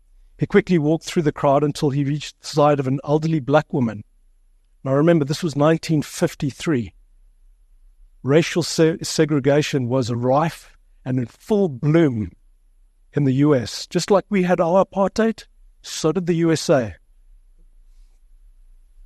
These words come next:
Anyway, he sees her. She's struggling with two large suitcases.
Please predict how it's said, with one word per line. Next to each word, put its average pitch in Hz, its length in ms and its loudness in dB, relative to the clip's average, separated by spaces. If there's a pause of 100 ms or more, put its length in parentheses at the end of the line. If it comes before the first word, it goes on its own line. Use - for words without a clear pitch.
(360)
Anyway, 143 320 4 (720)
he 180 140 -4
sees 226 320 0
her. 190 240 2 (180)
She's - 160 -10
struggling 185 420 2
with 165 140 0
two 190 280 0
large 160 280 2
suitcases. - 760 -4